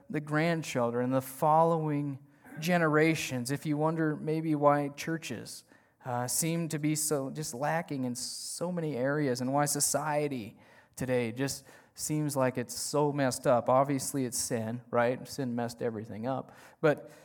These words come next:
uh, uh, but if you wonder why our society today is so frail, so confused, I think we can say, "Look at the marriages. Look at the marriages. Marriages are, are dropping like flies." We've, we've rejected God's design for marriage.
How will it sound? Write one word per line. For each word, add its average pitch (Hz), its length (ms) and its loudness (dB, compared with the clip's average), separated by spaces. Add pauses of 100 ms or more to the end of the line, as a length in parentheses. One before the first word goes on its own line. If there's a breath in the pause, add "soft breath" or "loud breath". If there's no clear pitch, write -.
(100)
uh, 131 220 -6 (640)
uh, - 60 -14 (360)
but 160 300 -2 (320)
if - 160 -12
you 151 80 -6
wonder 180 180 2
why 156 220 6
our 139 140 -2
society 156 500 0
today 127 240 -2
is 117 80 -4
so 143 160 -2
frail, 143 680 2
so - 220 -2
confused, 151 640 -4
I 123 80 0
think 175 240 -6
we 165 120 -2
can 123 140 -4
say, 139 480 2 (340 loud breath)
"Look 175 180 -6
at 180 100 -6
the 151 60 -4
marriages. 139 720 -4 (680)
Look 165 80 -6
at 185 60 -2
the 170 40 -2
marriages. 160 440 4
Marriages 165 420 2
are, 131 160 2 (140 loud breath)
are 147 100 4
dropping 147 680 6
like 131 260 4 (440 loud breath)
flies." - 840 -4
We've, 160 360 0
we've 160 240 -2
rejected 160 540 0
God's 147 280 4
design 147 480 -2
for - 180 -8
marriage. - 580 -10